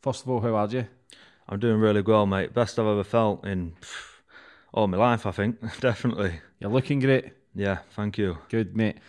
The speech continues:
Speaker 1: I always go back to the start for my guests, where you grew up and how it all began.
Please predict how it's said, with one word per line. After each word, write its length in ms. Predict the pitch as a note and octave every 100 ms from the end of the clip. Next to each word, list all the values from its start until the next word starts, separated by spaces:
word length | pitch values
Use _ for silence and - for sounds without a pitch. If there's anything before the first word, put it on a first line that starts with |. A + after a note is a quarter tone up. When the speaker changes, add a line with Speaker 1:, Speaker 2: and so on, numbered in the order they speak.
| - - -
Speaker 1:
I 40 |
always 180 | C3+ C3
go 80 | C3
back 220 | C3+ B2+
to 80 | B2+
the 40 |
start 300 | - C3 G#2+
for 60 | C3+
my 80 | A#2+
guests, 500 | C3 A2 - - -
where 140 | A2+ B2+
you 100 | B2
grew 200 | G#2+ A#2
up 120 | F2
and 80 | G2+ -
how 100 | A#2
it 60 | G2+
all 120 | G#2+
began. 420 | G#2+ A2 A#2+